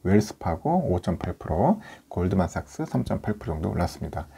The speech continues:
그리고 아메리칸 익스프레스도 오점삼칠 퍼센트 정도 올랐어요. 음, 피자도 사점일 프로 올랐고, 하여튼 다우, 보잉, 뭐, 뭐 디즈니 뭐 다 올랐습니다. 어, 반면에 이 유가 하락 여파로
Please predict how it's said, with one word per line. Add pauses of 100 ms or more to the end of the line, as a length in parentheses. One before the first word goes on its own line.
(220)
그리고
아메리칸
익스프레스도
오점삼칠
퍼센트
정도
올랐어요. (500)
음,
피자도
사점일
프로
올랐고, (380)
하여튼
다우,
보잉,
뭐,
뭐
디즈니
뭐
다
올랐습니다. (560)
어,
반면에
이
유가
하락
여파로